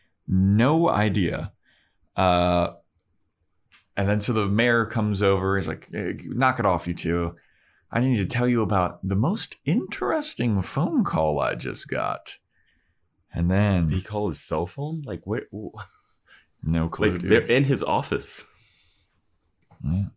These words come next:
Speaker 1: Maybe Giles just tried a bunch of
Speaker 2: <laughs>
Speaker 1: times.
Speaker 2: Yes.
Speaker 1: <laughs> It's like, "Let me try the front office. Let me
Speaker 2: Yeah.
Speaker 1: try
Speaker 2: Yeah.
Speaker 1: the treasurer's, uh, office, see if he's there.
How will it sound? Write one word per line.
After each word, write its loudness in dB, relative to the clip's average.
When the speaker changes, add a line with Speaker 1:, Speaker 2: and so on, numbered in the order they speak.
Speaker 1:
Maybe -2
Giles 0
just -8
tried 0
a -4
bunch -4
of 0
Speaker 2:
<laughs> -
Speaker 1:
times. 0
Speaker 2:
Yes. -6
Speaker 1:
<laughs> -4
It's -18
like, -2
"Let 0
me 0
try 0
the 2
front 0
office. -4
Let 0
me -2
Speaker 2:
Yeah. -10
Speaker 1:
try 0
Speaker 2:
Yeah. -6
Speaker 1:
the -2
treasurer's, 0
uh, -4
office, 0
see -4
if -2
he's -2
there. 0